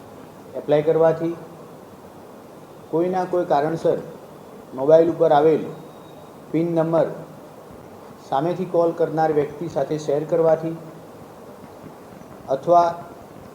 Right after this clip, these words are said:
અન્ય લોભાવણી સ્કીમમાં પોતાને કંઈક લાભ થશે આવી ગેરસમજના લીધે થઈ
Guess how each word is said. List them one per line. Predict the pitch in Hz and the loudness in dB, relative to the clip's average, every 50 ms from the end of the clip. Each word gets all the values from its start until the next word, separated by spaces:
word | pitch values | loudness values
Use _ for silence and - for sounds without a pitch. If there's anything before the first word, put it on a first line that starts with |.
| - - | -4 -2
અન્ય | 160 175 185 190 196 185 | 0 0 0 0 0 4
લોભાવણી | 165 156 143 156 165 175 175 175 180 175 147 101 92 - - - - - - - - - - - - - - - - - - - | 4 6 8 8 8 8 6 4 2 -2 -2 -4 -6 -10 -14 -18 -18 -20 -20 -20 -20 -20 -20 -20 -20 -20 -20 -20 -20 -20 -20 -20
સ્કીમમાં | - - - 170 165 170 180 175 170 175 | -18 -8 -4 -2 0 2 2 2 4 2
પોતાને | 170 165 170 170 170 165 170 156 127 - - - - - - - | 0 2 4 4 4 4 2 -2 -6 -8 -10 -14 -16 -18 -6 -4
કંઈક | 160 180 196 185 | -2 -2 -2 0
લાભ | 156 139 139 156 165 156 - | 4 6 8 8 6 6 4
થશે | 165 151 - - - 87 - - - - - - - - - - - - - - - - - - - | -4 -4 -2 -2 -2 -2 -6 -8 -14 -18 -18 -20 -20 -20 -20 -20 -20 -20 -20 -20 -20 -20 -18 -6 -2
આવી | 139 151 185 190 | 2 2 2 4
ગેરસમજના | 143 156 170 180 180 - 170 165 170 165 156 160 165 160 | 4 6 6 6 4 4 -2 -2 -2 -4 -2 -2 -2 0
લીધે | 151 147 143 156 165 160 | 0 0 0 0 -2 0
થઈ | 160 175 180 151 107 | 0 0 0 0 0